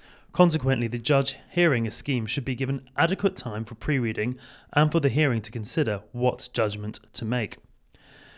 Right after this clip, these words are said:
He explained that the court should not be presented with a metaphorical gun to the head, making the court responsible for the company's collapse. To this end, he reiterated that counsel should liaise with the listing office well ahead of time, together with filing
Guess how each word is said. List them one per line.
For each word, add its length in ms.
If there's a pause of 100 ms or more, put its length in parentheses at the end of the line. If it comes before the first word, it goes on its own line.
(300)
He 100
explained 640
that 140
the 80
court 260
should 160
not 460
be 100
presented 480
with 140
a 20
metaphorical 680
gun 420
to 100
the 140
head, 260 (480)
making 260
the 60
court 200
responsible 560
for 80
the 80
company's 360
collapse. 500 (840)
To 160
this 180
end, 220
he 100
reiterated 560
that 160
counsel 380
should 180
liaise 420
with 100
the 60
listing 320
office 380
well 220
ahead 180
of 80
time, 380 (240)
together 280
with 140
filing 460